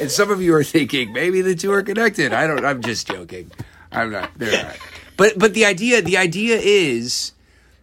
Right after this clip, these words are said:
that these, you know, that I can, I can live in this, I can live between these two things, and, and that one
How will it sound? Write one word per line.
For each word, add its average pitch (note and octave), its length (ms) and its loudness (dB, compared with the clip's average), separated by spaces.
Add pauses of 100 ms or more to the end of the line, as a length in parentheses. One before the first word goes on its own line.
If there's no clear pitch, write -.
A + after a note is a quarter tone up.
(120)
that D3 320 2
these, D#3+ 480 -2 (140)
you D3 180 -2
know, B2+ 120 -2 (200)
that C#3 140 -6 (340)
I D#3 140 4
can, D3+ 360 -4
I D3 140 2
can B2+ 300 -4
live D#3+ 400 0 (180)
in D#3 460 -4
this, C3 500 2 (540)
I D3 80 6
can C#3 220 -2
live D#3 200 0
between C#3+ 460 -2
these C3+ 240 -2
two C3+ 180 -2
things, A#2+ 500 -4
and, B2 300 -4
and B2+ 320 -6 (140)
that A2+ 240 -4
one C#3 400 -4